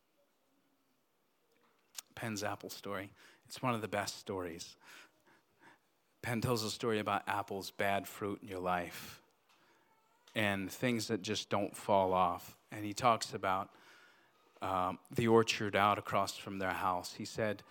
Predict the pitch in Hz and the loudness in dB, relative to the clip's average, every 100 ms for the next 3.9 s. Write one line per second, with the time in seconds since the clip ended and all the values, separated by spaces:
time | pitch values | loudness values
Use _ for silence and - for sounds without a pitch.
0 | - - - 117 110 127 131 - 120 110 | -20 -20 -8 -4 2 4 4 4 0 0
1 | 104 120 113 117 117 110 - 107 113 - | -2 -2 2 4 4 0 -6 -6 -4 -4
2 | - 135 131 131 123 107 110 98 104 95 | -2 -2 -2 0 -2 0 0 0 -4 -6
3 | - - 107 107 104 104 104 101 | -6 -2 -2 0 -2 0 -2 -4